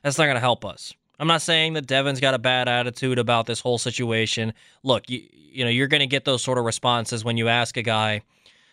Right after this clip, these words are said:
fifteen minutes after he gave up the walk-off home run. You're gonna get those sort of responses of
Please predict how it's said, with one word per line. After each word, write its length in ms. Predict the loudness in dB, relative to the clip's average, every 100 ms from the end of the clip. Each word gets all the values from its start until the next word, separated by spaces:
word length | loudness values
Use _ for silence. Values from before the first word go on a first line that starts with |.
| _ _
fifteen 600 | -4 -4 -2 -4 -2 0
minutes 320 | 0 0 -4 -2
after 400 | -2 -2 -4 -4
he 140 | -4
gave 320 | 0 0 2
up 200 | 0 0
the 80 | -4
walk-off 600 | 0 2 2 0 -2 0
home 220 | -2 -2
run. 360 | -2 0 -2 -8 _ _ _ -2
You're 120 | 0
gonna 140 | 2
get 140 | 0 0
those 160 | -2
sort 220 | 0 0 2
of 180 | 0
responses 600 | -4 0 0 0 -2 -2
of 440 | -2 -2 -4 -12